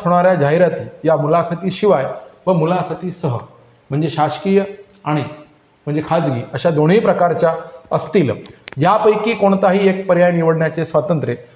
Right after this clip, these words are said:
खाजगी शैक्षणिक संस्थेस असेल. बघा, म्हणजे खाजगी शैक्षणिक संस्था पवित्र पोर्टलवर जाहिरात देत असेल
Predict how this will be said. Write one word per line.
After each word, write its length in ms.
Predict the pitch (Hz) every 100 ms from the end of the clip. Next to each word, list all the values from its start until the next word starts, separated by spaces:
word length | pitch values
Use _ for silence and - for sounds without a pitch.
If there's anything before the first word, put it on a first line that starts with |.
| _
खाजगी 380 | - 165 160 190
शैक्षणिक 440 | 196 165 139 165 170
संस्थेस 460 | 147 131 - 156 -
असेल. 280 | 127 - 104 - - _ _ -
बघा, 220 | 165 135 - - -
म्हणजे 180 | 156 175 196
खाजगी 400 | 202 - 151 175
शैक्षणिक 400 | 247 202 180 202
संस्था 440 | 190 175 170 - 147 - - - _
पवित्र 380 | 170 190 196 247
पोर्टलवर 500 | 247 220 196 196 196
जाहिरात 420 | 190 143 156 165
देत 200 | 147 147
असेल 320 | 139 - 202